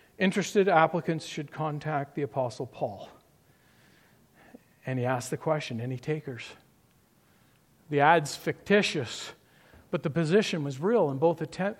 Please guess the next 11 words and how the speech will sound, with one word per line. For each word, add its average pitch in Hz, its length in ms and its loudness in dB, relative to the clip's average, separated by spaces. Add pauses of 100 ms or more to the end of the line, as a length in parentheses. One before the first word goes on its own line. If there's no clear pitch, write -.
(100)
Timothy 190 380 -2
and 185 80 -4
Epaphroditus 156 920 -2 (680)
willingly 175 500 6
volunteered 151 840 2 (180)
to 143 100 -10
take 151 280 -4
on 139 200 0
that, 131 300 -8 (760)
um, 117 340 -4 (320)
position 156 560 -2